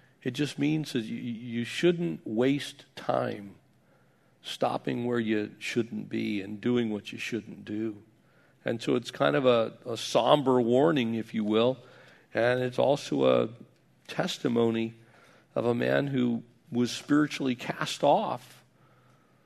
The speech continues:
Uh, it's the exact opposite of what the Apostle Paul was talking about. You know, we, we,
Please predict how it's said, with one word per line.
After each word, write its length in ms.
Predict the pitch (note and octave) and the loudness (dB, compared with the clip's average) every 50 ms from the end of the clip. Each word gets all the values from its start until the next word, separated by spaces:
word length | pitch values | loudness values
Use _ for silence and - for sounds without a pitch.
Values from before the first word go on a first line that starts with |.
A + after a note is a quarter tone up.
| _ _ _ _ _ - | _ _ _ _ _ -8
Uh, 60 | A#2+ | -6
it's 360 | A#2 B2 B2+ A#2+ A#2+ A#2 - - | -6 -2 -2 -4 -4 -4 -4 -4
the 80 | C3+ | -4
exact 480 | B2+ A2+ G2+ C3 C#3 C#3+ F3+ F3 - - | -2 0 2 4 4 4 4 2 2 2
opposite 500 | C3+ D#3 G3+ A#3 - - - - C3 B2 | 4 4 2 0 -2 -4 -2 0 0 2
of 60 | B2 | 2
what 160 | B2+ C3 B2+ | 0 0 0
the 80 | - B2+ | -2 -2
Apostle 440 | A#2+ - - E3 E3+ D#3+ - - D3+ | -2 -2 -2 -4 -4 -4 -4 -6 -6
Paul 360 | - - - C#3+ F#3 B3 C#4+ | 0 4 6 6 6 6 4
was 180 | G3 C3+ - | 2 0 -2
talking 460 | - - A#2 G#2 G2+ - - B2 A2+ A2 | -4 -4 -4 -4 -4 -6 -8 -10 -10 -10
about. 460 | G#2+ G#2 G#2+ G2 F2+ - - - - _ _ _ _ _ _ _ _ _ _ _ _ _ _ _ _ _ _ - | -10 -10 -12 -10 -10 -12 -14 -16 -18 _ _ _ _ _ _ _ _ _ _ _ _ _ _ _ _ _ _ -6
You 80 | B2+ | -4
know, 100 | C3 C#3+ | -2 -2
we, 200 | C#3+ C#3+ C#3+ C3 | 0 0 0 -2
we, 340 | B2 C3 D3+ D#3+ D#3+ D#3+ | -2 -2 -2 -2 -4 -6